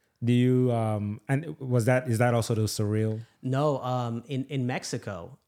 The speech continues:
Speaker 2: I went cave diving. And, uh, that is by far the scariest thing I have ever done.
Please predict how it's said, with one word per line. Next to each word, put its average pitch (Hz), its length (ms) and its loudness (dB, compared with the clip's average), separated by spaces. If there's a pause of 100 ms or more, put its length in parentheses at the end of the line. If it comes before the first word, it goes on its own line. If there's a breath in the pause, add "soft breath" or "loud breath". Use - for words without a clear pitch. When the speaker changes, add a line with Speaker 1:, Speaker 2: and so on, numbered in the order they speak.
(120)
Speaker 2:
I 117 80 -4
went 120 240 -6
cave 117 280 -8
diving. 85 400 -14 (460)
And, 123 320 -2
uh, 110 260 -4
that 131 180 -2
is 147 100 -2
by 131 260 -4
far 120 440 -4
the 127 80 -8
scariest 135 600 -4
thing 117 200 -6
I 104 120 -8
have 101 120 -10
ever 107 200 -8
done. 95 240 -12